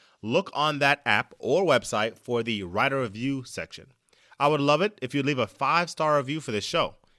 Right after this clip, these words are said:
If you like the kind of content I'm bringing you three times a week, uh, we talk about investments all the time here, and this is an investment in me and also in the content you receive. So take the time to make that free investment in your journey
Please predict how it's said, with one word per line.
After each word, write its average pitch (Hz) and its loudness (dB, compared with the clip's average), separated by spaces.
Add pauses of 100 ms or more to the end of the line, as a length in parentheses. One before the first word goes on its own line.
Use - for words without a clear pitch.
(100)
If 120 -8
you 151 -2
like 131 0
the - -12
kind 175 0
of 185 -4
content 117 -2
I'm 107 -4
bringing 120 -2
you 120 -4
three 120 -6
times 147 -4
a 165 -2
week, 123 -6 (420)
uh, 110 -2
we 131 -4
talk 180 0
about 156 0
investments 131 -4 (180)
all 127 0
the 147 -6
time 139 -2
here, 101 -6 (100)
and 113 -6
this 170 -6
is 135 -6
an 160 -6
investment 120 -4
in 104 -6
me 107 -2 (320)
and 143 -4
also 180 0 (220)
in 151 -2
the 156 -4
content 165 -2
you 160 -4
receive. 156 -4
So 113 -2 (320)
take 160 -2
the 226 -4
time 160 0
to 143 -4
make 139 -2
that 123 -2
free 151 -4
investment 123 -4
in 107 -10
your 147 -4
journey 143 -2